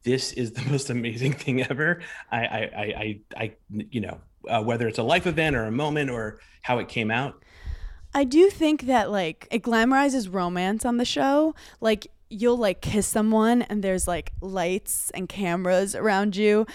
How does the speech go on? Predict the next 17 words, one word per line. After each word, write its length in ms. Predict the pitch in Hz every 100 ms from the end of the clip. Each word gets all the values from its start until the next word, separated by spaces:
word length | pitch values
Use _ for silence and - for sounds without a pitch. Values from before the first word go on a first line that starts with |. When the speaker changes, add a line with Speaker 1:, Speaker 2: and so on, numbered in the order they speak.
| - -
Speaker 2:
and 120 | 226
it, 80 | -
it's 200 | 233 -
super 460 | - 311 285 311
fucking 380 | - 988 988 214
weird. 540 | 190 196 220 262 285 - - _ _ -
But 220 | 208 233
then 160 | 247 240
it, 240 | 233 -
there's 200 | 233 233
something 360 | 240 226 233 214
like 380 | 185 175 - _
your 200 | 214 233
life 340 | 208 185 190 214
is 120 | 180
a 80 | 175
rom-, 320 | 180 165